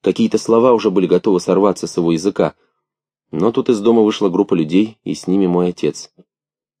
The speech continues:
Отец остановился на ступеньке крыльца и здоровой рукой помахал всадникам. Потом он, как и я, заметил того человека. Несколько секунд он не отрывал от него пристального взгляда, и вдруг кровь отхлынула у него от лица.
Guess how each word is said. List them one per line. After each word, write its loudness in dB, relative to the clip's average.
Отец -2
остановился 0
на 0
ступеньке -2
крыльца -2
и 4
здоровой 4
рукой 2
помахал 0
всадникам. -4
Потом 2
он, 0
как -2
и 2
я, 2
заметил 0
того 0
человека. -2
Несколько 0
секунд 0
он 0
не -2
отрывал 2
от -2
него 2
пристального -2
взгляда, 0
и 0
вдруг 0
кровь 0
отхлынула 2
у 0
него 0
от -2
лица. -2